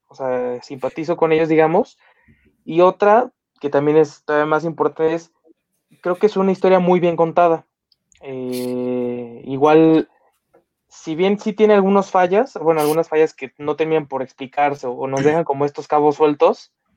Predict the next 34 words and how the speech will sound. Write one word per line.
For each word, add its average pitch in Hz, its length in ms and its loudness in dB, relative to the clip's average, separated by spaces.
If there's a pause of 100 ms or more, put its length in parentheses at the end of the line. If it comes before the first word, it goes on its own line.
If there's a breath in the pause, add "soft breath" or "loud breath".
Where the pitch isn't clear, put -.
(680)
eh, 123 360 -8
sí - 260 -10
termina 175 420 2
contando 156 680 4
una, 156 460 0
una 156 200 0
buena 151 180 2
historia. 165 540 2 (440)
Tienes 147 320 -10
este, 151 420 -4
este 143 240 -2
duelo 143 280 4
de 131 120 0
decir, 139 280 -6
"Híjole, 123 480 -12 (380)
voy 160 160 2
a 160 40 0
sacrificar 143 460 -4
lo 151 120 2
único 156 180 -2
que 143 100 -2
amo 143 220 -2
por, 120 260 -6 (140)
por 127 120 -10
mis 135 180 -10
poderes". 151 520 2 (440)
O - 20 -20
sea, 160 100 -8
todo 226 200 4
eso 240 80 6
está, 226 220 2
está, 180 600 0 (460)
está 151 240 -4
increíble 175 640 0